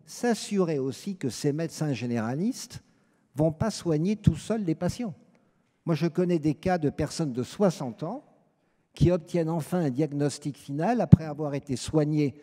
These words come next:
par un médecin généraliste pendant trente ans. Je pense notamment, euh, euh, aux troubles bipolaires. Donc,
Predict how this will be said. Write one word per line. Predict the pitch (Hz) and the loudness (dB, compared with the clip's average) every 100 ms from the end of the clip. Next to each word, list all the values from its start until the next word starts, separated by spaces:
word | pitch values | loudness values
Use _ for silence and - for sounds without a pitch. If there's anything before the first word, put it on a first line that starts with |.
| - _ | -20 _
par | 160 156 | -6 -4
un | 147 | -2
médecin | 143 - 147 | -2 -2 -4
généraliste | 123 131 123 135 202 - | -2 -4 -4 -2 -2 -4
pendant | 175 175 | -4 -6
trente | 170 214 214 | -4 -4 -4
ans. | 143 - - _ _ _ | -6 -8 -20 _ _ _
Je | - 113 | -10 -4
pense | - 143 131 | -2 -2 -2
notamment, | 120 127 127 160 175 151 | -4 -2 0 0 0 -2
euh, | 127 120 - - - 117 | -4 -4 -8 -20 -14 -6
euh, | 113 110 113 | -4 -4 -2
aux | 147 | -2
troubles | - 180 160 139 | 2 2 2 2
bipolaires. | 147 160 131 101 85 - - _ - | 2 0 0 -2 -6 -10 -12 _ -2
Donc, | 165 160 | 0 0